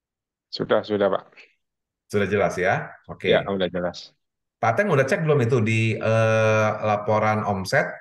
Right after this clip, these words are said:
Speaker 2: sudah berapa poin Rito, Pak?
Speaker 1: Hmm,
Speaker 2: Ada
Speaker 1: belum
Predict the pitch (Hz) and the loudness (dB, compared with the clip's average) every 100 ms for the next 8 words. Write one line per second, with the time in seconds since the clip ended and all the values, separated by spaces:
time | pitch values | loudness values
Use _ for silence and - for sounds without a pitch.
0 | - 117 110 107 110 113 120 117 143 - | -8 0 0 2 0 0 2 2 2 0
1 | - - - _ _ _ _ _ _ _ | -2 -4 -12 _ _ _ _ _ _ _
2 | _ _ _ _ _ _ _ 175 165 143 | _ _ _ _ _ _ _ 2 4 6
3 | 143 | 4